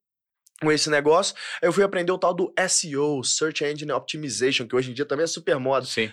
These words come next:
Speaker 1: Lá em dois mil e sete, dois mil e oito, eu também já fazia
Speaker 2: Há
Speaker 1: isso.
Speaker 2: quinze anos.
Speaker 1: Exato, eu fazia copywriting, gestão de tráfego e, e S E O, e comecei a fazer pra algumas pessoas, até que eu montei um outro negócio, que era uma agência de construção de software,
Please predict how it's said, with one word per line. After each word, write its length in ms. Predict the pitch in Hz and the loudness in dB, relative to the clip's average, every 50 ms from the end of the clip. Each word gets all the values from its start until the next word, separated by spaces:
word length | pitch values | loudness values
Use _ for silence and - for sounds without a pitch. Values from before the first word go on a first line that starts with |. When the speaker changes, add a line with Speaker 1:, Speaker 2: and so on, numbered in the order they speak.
| - | -4
Speaker 1:
Lá 220 | - 107 117 139 170 | -2 0 2 2 4
em 40 | 175 | 2
dois 140 | 165 156 | 2 0
mil 60 | 160 151 | 0 -2
e 40 | |
sete, 200 | - - 143 139 | -2 -2 -2 -2
dois 100 | 135 143 | -2 -4
mil 120 | 139 143 135 | -2 0 0
e 40 | 139 | 0
oito, 140 | 147 143 | 0 -2
eu 40 | 156 | -4
também 200 | - 151 135 156 | -4 -2 -2 0
já 100 | 160 175 | 0 0
fazia 420 | 160 - 165 143 135 135 143 123 - | 0 0 -2 -2 -2 -2 -2 0 0
Speaker 2:
Há 60 | 101 | 0
Speaker 1:
isso. 140 | - - - | 0 -2 -2
Speaker 2:
quinze 460 | - - 147 156 147 120 95 92 101 | 0 0 0 0 0 -2 -2 -2 -4
anos. 360 | 98 95 90 85 85 82 - | -4 -4 -4 -6 -8 -8 -6
Speaker 1:
Exato, 440 | - 139 165 156 123 143 135 135 160 | -4 -2 -2 0 2 2 4 4 2
eu 40 | 151 | 2
fazia 280 | - 165 156 160 180 175 | 2 2 2 2 0 0
copywriting, 880 | 175 180 180 180 190 185 170 160 160 156 170 190 214 214 220 220 208 | 2 0 0 0 0 0 4 4 6 6 6 4 2 -2 -4 -8 -8
gestão 400 | 180 180 175 165 - - 175 175 | -4 -4 -4 -2 -2 -2 -2 -2
de 120 | 160 165 156 | -2 -6 -6
tráfego 800 | - - 147 147 160 175 190 - - 214 175 190 214 202 - - - | -2 0 2 4 4 2 0 -2 -6 -6 -4 -2 -2 -4 -4 -6 -6
e, 300 | 165 185 220 220 220 _ | -2 -2 -2 -4 -4 _
e 300 | - 180 208 226 214 - - | -6 -4 -2 -2 -2 2 2
S 320 | 170 185 185 - - 226 | 2 2 2 0 0 0
E 60 | 208 | 2
O, 360 | 165 151 170 202 226 220 - - | 4 6 6 4 4 2 -2 -6
e 80 | 190 196 | -10 -10
comecei 400 | - - 214 220 208 - - 226 | -6 0 2 2 4 4 4 2
a 40 | 233 | 4
fazer 260 | - 226 196 208 202 | 2 2 2 2 2
pra 100 | - 202 | 2 0
algumas 260 | 180 175 196 190 - | 0 0 -4 -6 0
pessoas, 580 | - 214 190 - - - 185 202 220 - - - - - - - - - | 0 2 2 2 4 4 4 4 4 2 0 -4 -10 -18 -20 -18 -6 -4
até 220 | 185 - - 196 | -4 -2 -2 -2
que 100 | 196 - | -2 -2
eu 60 | 220 | 0
montei 640 | 220 226 226 208 165 - - 180 185 202 277 - - _ _ _ _ _ - - | 2 2 2 0 -2 -2 0 2 4 4 2 0 -6 _ _ _ _ _ -10 -6
um 160 | 160 160 147 | -2 0 2
outro 240 | 160 196 196 - 220 | 2 2 2 0 -2
negócio, 460 | 196 170 135 139 156 180 196 - - | -2 0 2 4 4 4 4 2 0
que 60 | - | -2
era 100 | 160 156 | -2 0
uma 120 | 160 160 147 | 2 2 0
agência 520 | 131 117 - 139 156 175 170 - 160 143 | 0 0 0 0 0 0 0 -2 -2 -2
de 100 | 135 - | -4 -6
construção 380 | - - 147 139 - - 143 143 | -6 -4 -4 -2 -2 -2 -4 -4
de 80 | 131 | -4
software, 540 | - - - 131 135 135 - - 127 117 117 | -4 0 2 2 2 2 0 -2 -4 -4 -4